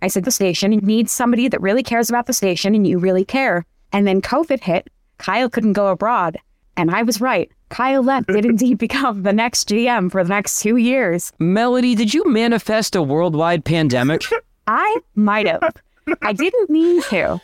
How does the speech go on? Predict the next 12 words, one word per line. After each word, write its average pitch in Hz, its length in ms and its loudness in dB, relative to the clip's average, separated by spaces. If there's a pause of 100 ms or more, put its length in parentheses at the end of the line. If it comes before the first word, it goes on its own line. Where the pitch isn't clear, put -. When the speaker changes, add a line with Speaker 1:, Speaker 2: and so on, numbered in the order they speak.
(140)
Speaker 1:
and 202 140 0
I'm 196 160 2
very 233 340 0
sorry. 180 600 -2 (240)
<laughs> 160 80 -2 (720)
But 254 220 0 (100)
it 233 160 0
did 320 300 0
give 240 220 0
us 190 180 -2
Kyle 185 360 0
Leff. 165 280 0